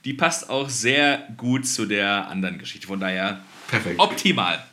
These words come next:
Speaker 1: Sehr gut, ja. Äh, es, es begab sich, dass ich, äh, zur,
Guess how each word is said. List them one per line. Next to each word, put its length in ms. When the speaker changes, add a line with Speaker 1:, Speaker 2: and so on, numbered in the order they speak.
Speaker 1:
Sehr 180
gut, 180
ja. 220
Äh, 420
es, 460
es 200
begab 420
sich, 380
dass 200
ich, 280
äh, 340
zur, 640